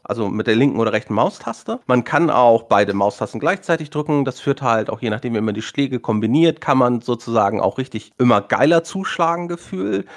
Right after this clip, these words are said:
Du kannst dann auch, wenn du beide Tasten drückst und du richtig stehst, nimmst du den Gegner auch einen Schwitzkasten, du kannst ihm eine Kopfnuss geben. Also, also ich muss sagen, der Nahkampf ist da echt ziemlich ausgeprägt, aber der Nahkampf besteht ja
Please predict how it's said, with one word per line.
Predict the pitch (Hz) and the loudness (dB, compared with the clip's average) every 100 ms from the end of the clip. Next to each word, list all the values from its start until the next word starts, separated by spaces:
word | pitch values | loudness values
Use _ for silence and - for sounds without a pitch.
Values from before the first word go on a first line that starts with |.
| - | -14
Du | 113 | -12
kannst | - 131 139 | -2 -2 0
dann | 127 | 0
auch, | 113 113 127 | 2 0 0
wenn | |
du | 104 | -2
beide | 107 127 127 | 2 2 2
Tasten | - 127 - 120 | -2 -6 -6 -8
drückst | 117 113 - | -8 -10 -10
und | 98 - | -12 -12
du | |
richtig | 107 107 - - | -16 -16 -16 -8
stehst, | - 160 147 135 | -4 -2 -4 -4
nimmst | 117 113 | -4 -4
du | |
den | 110 104 | -6 -6
Gegner | 127 113 | -6 -6
auch | 104 | -6
einen | 117 | -6
Schwitzkasten, | - 226 - - 139 143 - 143 135 | -4 -4 -6 -4 -2 -2 -2 0 0
du | |
kannst | 135 160 160 | 0 -2 0
ihm | |
eine | 208 226 | -4 -4
Kopfnuss | - 185 - 175 165 - | -4 -4 -2 -2 -2 -4
geben. | 143 139 135 131 131 | -2 0 2 0 0
Also, | - 147 165 139 - - | 0 4 4 2 -6 -4
also | 151 | 0
ich | 175 | 2
muss | 233 - | 2 2
sagen, | 262 | 2
der | 190 147 | 4 4
Nahkampf | 151 202 175 147 | 2 2 0 0
ist | 135 | -2
da | - | -2
echt | 165 - | -2 -6
ziemlich | - 208 185 - - | -6 0 0 -2 -2
ausgeprägt, | 170 - - - - 202 - | -2 -2 -10 -6 -2 -2 -2
aber | - 147 151 143 - | 0 4 6 4 2
der | 139 | 0
Nahkampf | 135 160 - 156 147 | 2 0 -2 -6 -6
besteht | - 143 180 | -10 -4 -4
ja | 160 | -2